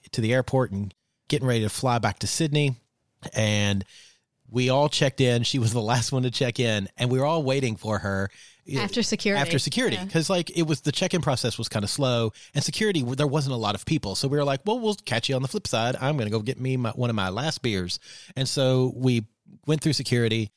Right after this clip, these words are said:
Speaker 1: and waited, and we waited, and she'd never come through, and we waited, and we waited. And so I finally ended up messaging her, and she's like, "Um, I have my dates wrong."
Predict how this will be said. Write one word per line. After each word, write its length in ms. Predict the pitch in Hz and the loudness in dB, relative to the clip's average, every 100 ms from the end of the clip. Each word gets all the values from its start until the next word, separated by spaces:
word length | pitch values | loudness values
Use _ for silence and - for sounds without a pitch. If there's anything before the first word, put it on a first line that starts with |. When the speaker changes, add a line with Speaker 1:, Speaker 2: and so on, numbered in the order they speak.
| _ _ | _ _
Speaker 1:
and 520 | 113 110 107 104 104 113 _ | 0 2 2 2 0 -4 _
waited, 500 | - 107 101 107 180 156 _ _ _ _ - | -6 0 2 2 -2 -4 _ _ _ _ -14
and 80 | 82 | -10
we 80 | |
waited, 360 | 78 78 92 123 | -6 -4 -2 -2
and 120 | 117 | -4
she'd 240 | 85 - 82 | -6 -6 -6
never 260 | 82 80 | -8 -8
come 200 | 98 - | -8 -8
through, 320 | 80 80 104 139 | -4 -4 -2 -4
and 100 | 95 | -6
we 100 | 82 | -6
waited, 480 | 80 82 101 151 151 | -6 -4 -4 -4 -6
and 220 | - 92 82 | -6 -6 -6
we 80 | 80 | -4
waited. 360 | 82 95 143 - - - - | -4 -2 -4 -8 -16 -18 -6
And 140 | 127 | -4
so 140 | - | 0
I 100 | 135 | 0
finally 320 | 165 190 180 123 | 0 2 2 4
ended 160 | 113 | 4
up 80 | 107 | 2
messaging 460 | 101 127 139 113 98 | 2 0 2 2 2
her, 100 | 101 | 2
and 100 | 95 | 2
she's 160 | 120 | 2
like, 220 | 110 107 123 | 2 0 2
"Um, 320 | 123 120 120 | 2 2 2
I 80 | 127 | 2
have 200 | 110 123 | 2 2
my 120 | 110 | 2
dates 340 | 101 107 110 - | 2 0 0 -4
wrong." 240 | 90 101 | -6 -6